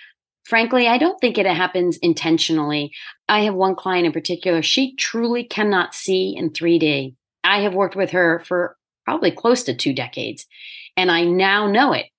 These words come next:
Every time she can look at a drawing, she can pore over a drawing, absorb the drawing, have the drawing, explain to her,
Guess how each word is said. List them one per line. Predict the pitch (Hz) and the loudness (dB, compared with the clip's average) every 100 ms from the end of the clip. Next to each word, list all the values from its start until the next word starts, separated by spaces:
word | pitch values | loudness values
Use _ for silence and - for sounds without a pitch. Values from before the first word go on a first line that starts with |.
| _ | _
Every | 196 214 254 | -2 2 0
time | 202 147 131 | 0 -2 -2
she | - 254 | -6 -6
can | 254 | -6
look | 240 240 | -6 -4
at | 254 | -4
a | |
drawing, | 220 208 202 202 | -2 0 0 0
she | 196 196 | -4 -6
can | 175 180 _ - | -8 -10 _ -20
pore | - 269 277 226 | 0 4 6 6
over | 185 185 | 4 2
a | 175 | 0
drawing, | 170 147 151 | 0 -2 -4
absorb | 156 165 247 262 240 | -6 -2 2 4 2
the | 196 | 0
drawing, | 170 156 151 - - _ | -2 -2 -4 -8 -20 _
have | 240 277 240 | -2 0 0
the | 262 | 0
drawing, | 214 190 185 180 180 | 0 2 2 0 -2
explain | 135 - - 254 254 | -4 -6 0 0 2
to | 240 233 | 0 -2
her, | 208 196 | 0 0